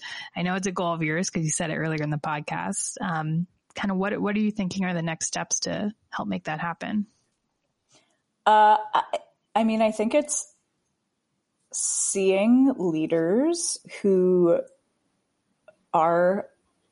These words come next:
Speaker 2: a diverse swath of our community. Um, so seeing more trans producers, seeing more queer women producers, like, I think that's important.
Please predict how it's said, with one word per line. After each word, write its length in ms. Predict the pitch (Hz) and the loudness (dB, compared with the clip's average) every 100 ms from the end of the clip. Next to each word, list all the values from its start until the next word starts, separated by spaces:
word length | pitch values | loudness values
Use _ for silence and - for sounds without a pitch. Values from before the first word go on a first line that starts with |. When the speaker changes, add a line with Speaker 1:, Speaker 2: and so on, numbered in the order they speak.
| _ _ _ | _ _ _
Speaker 2:
a 80 | 180 | 0
diverse 480 | 170 175 170 175 - | 2 0 0 0 0
swath 560 | - 180 170 240 262 | 2 4 4 4 4
of 120 | 226 | 4
our 100 | 202 | 2
community. 720 | 196 - 175 214 254 330 349 339 - | 2 0 4 4 4 4 2 0 2
Um, 460 | 196 185 185 190 - _ - - - - - _ | 4 6 4 2 -2 _ -10 -10 -16 -20 -20 _
so 220 | - - 180 | 0 2 2
seeing 480 | - 175 185 196 185 | 2 2 4 4 6
more 560 | 180 185 185 185 190 - _ _ - | 6 6 4 4 2 -6 _ _ -4
trans 500 | - 160 170 185 180 | 2 4 4 2 0
producers, 680 | 185 165 165 247 269 269 | 2 2 4 4 4 2
seeing 640 | - - 175 170 170 170 170 | 2 4 4 4 4 2 4
more 600 | 170 165 170 165 - - - | 4 4 4 4 2 -4 0
queer 220 | 180 170 | 2 4
women 340 | 170 185 233 | 4 8 8
producers, 640 | 240 233 247 254 254 247 | 8 6 6 6 6 6
like, 360 | 202 160 - - _ _ _ _ _ _ - | 4 4 0 -10 _ _ _ _ _ _ -2
I 100 | 180 | -2
think 340 | - 190 196 | 2 2 4
that's 280 | 175 165 - | 4 4 2
important. 540 | 151 - 196 302 359 | 0 2 2 2 -2